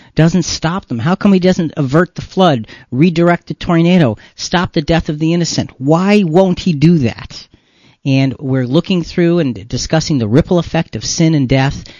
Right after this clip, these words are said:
the, the consequences of disobedience to God, and how those consequences are passed on from generation to generation, and they seem to get worse and worse and worse.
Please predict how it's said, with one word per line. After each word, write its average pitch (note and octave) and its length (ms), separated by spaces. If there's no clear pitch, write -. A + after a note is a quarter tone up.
the, A2+ 300
the A2 120
consequences F3 800
of B2 120
disobedience B2+ 720
to - 100
God, A2 400
and B2+ 160
how D3 380
those C3+ 200
consequences E3+ 640
are B2 100
passed E3 340
on D#3 160
from C3+ 140
generation C#3 540
to A#2 60
generation, B2+ 600
and C3+ 120
they D3+ 60
seem G3+ 220
to F3 60
get C#3+ 140
worse D3 300
and C#3+ 120
worse D3 240
and B2 140
worse. G3 440